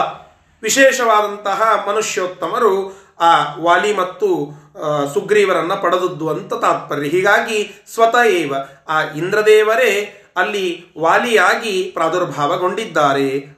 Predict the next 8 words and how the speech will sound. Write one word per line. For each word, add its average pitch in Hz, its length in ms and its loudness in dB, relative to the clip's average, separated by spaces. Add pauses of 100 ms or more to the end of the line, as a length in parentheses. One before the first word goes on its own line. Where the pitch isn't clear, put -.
ಅಂತ 147 220 -6
ಹೇಳಿ 185 300 -2
ಇಷ್ಟು 156 800 -2
ಈ 165 100 -6
ಶ್ಲೋಕವನ್ನ 143 640 -4 (500)
ಇಲ್ಲಿ 143 180 -6
ಹೇಳುತ್ತಾ 208 360 2
ಇದ್ದಾರೆ. 123 440 -8